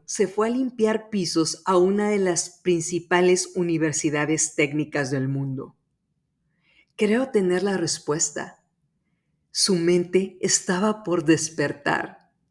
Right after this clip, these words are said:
Estaba tratando de enfocar su vida a algo mucho más grande de lo que tenía. Quería salir de la pobreza y de su vida monótona. Quería probar lo que significaba estar en la punta de la pirámide,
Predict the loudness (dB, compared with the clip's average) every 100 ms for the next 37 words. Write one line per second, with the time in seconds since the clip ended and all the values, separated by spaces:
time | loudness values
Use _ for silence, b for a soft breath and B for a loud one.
0 | _ _ _ b b b b 2 4 6
1 | 4 6 6 6 6 6 6 8 6 4
2 | 0 2 2 2 -2 0 0 0 0 -4
3 | -4 0 0 2 2 2 0 0 0 2
4 | 0 2 4 4 4 0 -2 2 6 6
5 | 4 0 0 0 -2 -6 -14 _ _ _
6 | _ _ b b b _ 4 6 4 2
7 | 0 2 2 2 2 2 2 2 2 4
8 | 2 0 -8 -8 -4 2 2 0 -6 -6
9 | -4 0 0 2 4 4 2 -4 -8 -10
10 | -16 _ _ _ _ _ _ _ _ 2
11 | 4 4 2 0 2 4 6 4 2 2
12 | 4 4 4 0 -2 -2 -2 -2 -4 -4
13 | -2 4 4 4 0 4 4 2 -4 -12
14 | 2 4 4 0 0 4 4 2 0 2
15 | 2 2 0 -4 -8 B